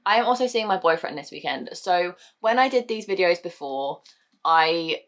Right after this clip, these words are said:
was in lockdown. I couldn't see any of my loved ones because I was in high risk category, and I worked from home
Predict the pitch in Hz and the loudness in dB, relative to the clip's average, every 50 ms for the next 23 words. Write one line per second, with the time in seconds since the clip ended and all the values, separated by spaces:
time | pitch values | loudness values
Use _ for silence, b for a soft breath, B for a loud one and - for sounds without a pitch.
0 | _ _ - 175 190 202 202 220 214 202 196 - - - - 190 185 180 180 - | _ _ -10 -2 -2 0 0 0 2 2 2 2 2 0 2 4 4 4 4 4
1 | 175 180 - - - 208 190 190 - - 190 180 175 175 175 170 170 170 - 165 | 0 -2 -2 -8 -10 -10 -10 -12 -8 -2 0 0 0 0 -2 -4 -6 -2 -2 -2
2 | 160 160 156 156 - 165 156 156 156 - - - 156 151 156 147 143 - 143 135 | 0 0 0 0 0 -2 -4 -4 -6 -12 -16 -16 -6 0 0 0 0 0 -6 -10
3 | - 139 135 131 131 - 151 156 - - - - 202 208 - 190 - 185 185 180 | -8 -6 -6 -6 -2 -2 -4 -4 -4 -8 -2 -2 -2 -2 -2 -8 -6 -4 -2 -2
4 | 180 180 180 180 b b b b b b b _ 165 175 170 170 170 175 175 170 | -2 -2 -4 -8 b b b b b b b _ 0 0 0 0 -2 -4 -6 -8
5 | - - 160 170 165 170 180 196 190 - - - - 170 165 175 165 156 160 160 | -6 -2 2 2 4 6 6 6 6 4 0 -6 -12 -12 -4 -2 0 0 0 0
6 | 160 160 | -2 -4